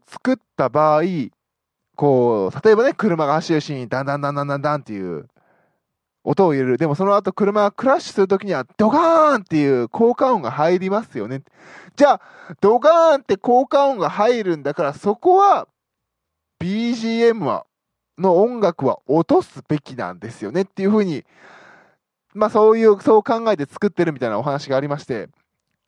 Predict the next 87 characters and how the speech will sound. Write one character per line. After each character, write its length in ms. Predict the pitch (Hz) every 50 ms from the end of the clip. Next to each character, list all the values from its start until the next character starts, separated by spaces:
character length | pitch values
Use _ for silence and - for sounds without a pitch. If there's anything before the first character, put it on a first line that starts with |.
| _ _ _ _ _ _ _ _ _ _
や 140 | - 202 247
っ 40 | 262 _
ぱ 140 | - 302 294
り 80 | 262 196
こ 100 | - 196
の 100 | 185 -
菅 180 | - 294 277 277
野 80 | 247
雄 120 | 208 220 208
吾 100 | 190 220
さ 80 | 196
ん 20 | 143
が 100 | 123 123
ど 220 | - - 247 294
う 60 | -
し 40 | -
て 100 | - 165
こ 260 | - - 139 139 135
う 60 | 131
売 60 | 131 139
れ 80 | 160 165
っ 20 | -
子 140 | - - 185
な 80 | 185 175
の 80 | 151
か 100 | - 117
っ 40 | -
て 80 | - 104
い 0 |
う 20 |
の 40 | 101
は 60 | 95
よ 120 | 123 165 165
く 100 | - 135
わ 100 | 117 117
か 100 | - 123
り 100 | 123 123
ま 120 | 131 131
し 40 | -
た 80 | - 87
ね。 160 | 95 104 113 _ _ _ _ _ _ _ _ - - - _ _ _ _ _ _ _ _ _ _ _ _ _
作 380 | _ - 202 202 - - 233
品 280 | - - 285 247 247 262
そ 160 | 285 277 226
の 80 | 233 233
も 160 | 240 240 247
の 300 | 254 247 226 208 208 202
を 80 | 185 160
や 60 | 143
っ 20 |
ぱ 160 | - - 143
り 240 | 139 131 120 113 113
ス 180 | - - - -
コ 240 | - - 170 170 160
ア、 240 | 156 143 135 - - _ _ - 123
楽 240 | 139 143 - - 147
譜 120 | 185 175
と 120 | 170 180
し 60 | 175 -
て 100 | 180 185
見 100 | 202 208
て 100 | 190 165
自 180 | 160 143 147
分 200 | 147 175 180 180
が 80 | 180 175
や 140 | 180 185 190
る 100 | 185 180
担 280 | - 196 185 190 185
当 240 | - - 190 180 180
の 120 | 175 170
部 140 | 160 175 170
分、 200 | 139 123 101 80 _ _ _ _ _ _ _ _ _ _ _
で、 320 | 151 190 185 180 180 180 180
映 40 | 170
像 160 | 165 175 170
の 80 | 165 160
盛 200 | 156 160 165 165
り 40 | 170
上 60 | 160
が 100 | 160 156
り 60 | 160
と 100 | 156 165
合 60 | 160
わ 80 | 170 190
せ 80 | -
て、 260 | - 185 175 151 143 - _ -
で、 180 | 254 262 254